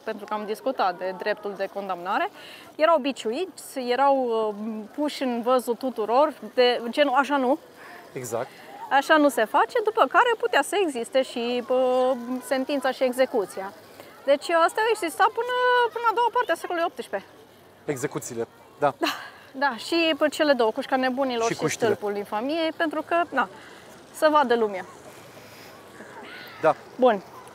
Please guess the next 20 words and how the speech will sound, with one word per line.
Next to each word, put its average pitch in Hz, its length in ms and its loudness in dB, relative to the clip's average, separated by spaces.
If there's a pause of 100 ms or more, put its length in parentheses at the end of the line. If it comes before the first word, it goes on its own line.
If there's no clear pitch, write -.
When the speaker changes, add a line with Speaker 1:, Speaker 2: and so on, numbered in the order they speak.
(200)
Speaker 1:
Dar 247 280 4
clădirile 262 500 4
cele 269 300 2
mai 254 260 2
importante 254 600 0
sunt 277 220 -2
pe 277 80 0
latura 262 360 2
aceasta. 233 520 0 (240)
Speaker 2:
Da. 131 320 -2 (1080)
Speaker 1:
Și 285 100 -4
începem 277 380 2
aici, 262 220 0
avem 269 300 0
în 254 120 -2
dreapta 247 600 0 (240)
biserica. 220 800 0
Este 254 200 -6
biserica, 240 520 0 (220)
uh, 214 520 4